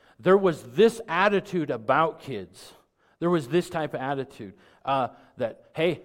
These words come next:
are, are you ready? Are you ready to have kids? Are you ready? Are you sure you're ready? Are you sure?" <laughs> Hey, nobody's ready when you have kids.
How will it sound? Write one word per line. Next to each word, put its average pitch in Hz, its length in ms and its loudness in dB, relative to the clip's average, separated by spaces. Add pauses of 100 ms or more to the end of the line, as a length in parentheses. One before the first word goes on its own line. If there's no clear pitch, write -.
(600)
are, 120 220 -6
are 139 220 4
you 139 140 0
ready? 156 380 0 (180)
Are 127 80 -6
you 123 80 -4
ready 139 160 0
to 143 60 -2
have 147 220 -4
kids? 175 380 -2
Are 120 40 -8
you 120 60 -10
ready? 135 200 -4
Are - 220 -20
you 110 60 -14
sure 156 240 -2
you're 160 120 -4
ready? 170 440 -2
Are 117 100 -4
you 123 240 -8
sure?" - 800 -2
<laughs> - 20 -20 (260)
Hey, 220 160 6
nobody's 202 500 6
ready 139 320 2
when 123 160 -6
you 120 100 -6
have 117 200 -6
kids. - 420 -14